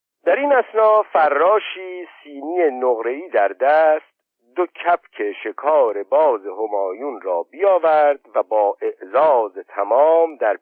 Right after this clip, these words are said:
پیش روی حکیم نهاد. حکیم از جای برخاست و سینی را بر سر نهاد که خانه احسان پادشاه آباد،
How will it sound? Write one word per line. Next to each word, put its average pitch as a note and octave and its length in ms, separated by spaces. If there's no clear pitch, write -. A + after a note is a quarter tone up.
پیش C3 360
روی C#3+ 380
حکیم F2 480
نهاد. D2+ 400
حکیم G#3+ 580
از C3 240
جای C#3 360
برخاست A#2+ 800
و G#2+ 60
سینی A#2 340
را A2+ 200
بر G2+ 200
سر D3+ 180
نهاد D3 460
که F#3+ 320
خانه C3+ 800
احسان B2 800
پادشاه D3+ 1080
آباد، B2 580